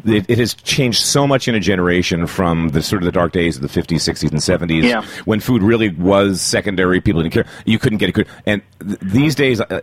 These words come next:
Speaker 1: like you, or not quite nearly as much, but I'm, I'm in Europe a couple times a year eating. I've been going to Europe since the eighties. There was a time when I used to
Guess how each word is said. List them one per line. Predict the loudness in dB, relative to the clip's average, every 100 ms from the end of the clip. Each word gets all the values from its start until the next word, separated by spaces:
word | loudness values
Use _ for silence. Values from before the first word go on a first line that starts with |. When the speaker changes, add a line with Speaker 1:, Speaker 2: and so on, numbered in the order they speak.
| 0
Speaker 1:
like | 0 2
you, | 4 4 4
or |
not | 2 -2 -4
quite | -8 -10 -6
nearly | -6 -4 -4
as |
much, | 0 -2 0
but | -2
I'm, | 0
I'm | -2 -2
in | 2
Europe | 2 2 0 _
a | -8 -2
couple | 0
times | 0 -2 -2
a |
year | 0 0
eating. | 0 0 0 0
I've | 0
been | 0
going | 2
to | 4
Europe | 4 4 0
since | -4 -2
the | 0
eighties. | 0 0 -2 -4 -12 -18 -14
There | -2 0
was | 2
a | 0
time | 0 0
when | 0
I | 0
used |
to | -2